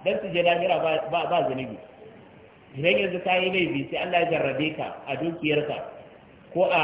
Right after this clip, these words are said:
a rayuwarka ko ta rashin lafiya, kankare ma zunubin ake.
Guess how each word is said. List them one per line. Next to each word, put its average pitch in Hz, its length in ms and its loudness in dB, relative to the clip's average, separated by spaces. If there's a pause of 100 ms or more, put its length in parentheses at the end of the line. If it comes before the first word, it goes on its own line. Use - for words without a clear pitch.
a 151 140 -4
rayuwarka 160 640 0
ko 170 120 -4
ta 180 140 0
rashin 175 300 -2
lafiya, 151 320 0 (240)
kankare 185 420 0
ma 175 140 4
zunubin 151 340 -2
ake. 135 300 -8